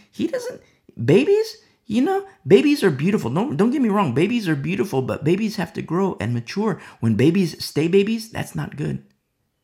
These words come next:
That's not good because that opens the door to leaven, which opens the door to even worse apostasies.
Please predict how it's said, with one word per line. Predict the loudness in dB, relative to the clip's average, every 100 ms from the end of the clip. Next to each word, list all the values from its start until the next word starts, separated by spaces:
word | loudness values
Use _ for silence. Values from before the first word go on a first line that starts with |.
| _ _ _ _ _ _ _ _ _ _ _
That's | -6 -6 -6
not | -8 -6
good | -6 -8
because | -8 -10 -8 -8 -6
that | -6 -4
opens | -8 -8 -10 -10
the | -8
door | -6 -6
to | -8 -8
leaven, | -6 -8 -8 -8 -10 -20 -14
which | -12 -10
opens | -12 -8 -8 -8
the |
door | -8 -6 -6
to | -8 -10
even | -8 -8 -8
worse | -6 -6 -6 -10 -16
apostasies. | -16 -16 -16 -18 -18 -18 -18